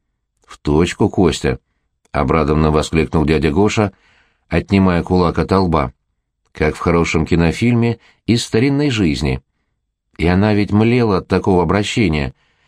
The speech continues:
Чем хочешь, ручаюсь. Ты его не видел? Не вживую, так хоть на фото». «Не сподобился», — сказал Лаврик.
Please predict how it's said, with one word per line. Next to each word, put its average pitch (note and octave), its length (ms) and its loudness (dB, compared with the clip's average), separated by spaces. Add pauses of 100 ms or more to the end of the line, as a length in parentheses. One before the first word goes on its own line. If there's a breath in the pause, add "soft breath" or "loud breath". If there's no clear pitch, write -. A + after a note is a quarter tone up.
(120)
Чем E3+ 240 0
хочешь, F2 420 0
ручаюсь. E2+ 500 0 (440)
Ты E2 100 -2
его E2+ 160 4
не G#2 140 2
видел? C3 320 0 (480)
Не B2+ 140 2
вживую, E3+ 360 0
так F#2 140 -2
хоть - 180 0
на C3 80 2
фото». C#2 380 -2 (400)
«Не C#2+ 180 0
сподобился», — D#2+ 840 0 (360)
сказал G2 400 0
Лаврик. F#2+ 400 -2